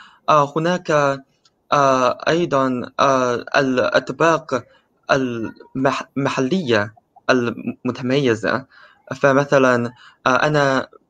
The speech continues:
من مقاطعة جيجيانغ، ومقاطعة جيجيانغ مشهورة بالحلويات، الحلويات الأنيقة، دقيقة، نعم.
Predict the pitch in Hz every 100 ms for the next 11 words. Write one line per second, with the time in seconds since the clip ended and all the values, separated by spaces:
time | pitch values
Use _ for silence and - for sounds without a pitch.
0 | _ - 139 135 135 127 127 127 151 139
1 | 131 156 143 147 143 151 135 123 117 113
2 | _ _ 123 127 131 147 139 131 156 147
3 | 139 131 - - 170 156 139 131 _ _
4 | _ 135 135 127 - 131 127 123 120 139
5 | 175 - - _ _ _ _ 135 127 120
6 | 110 - - _ _ - 147 139 131 143
7 | 147 139 - - 131 127 120 113 107 120
8 | 123 147 151 113 104 - - - 123 202
9 | 185 131 104 120 113 107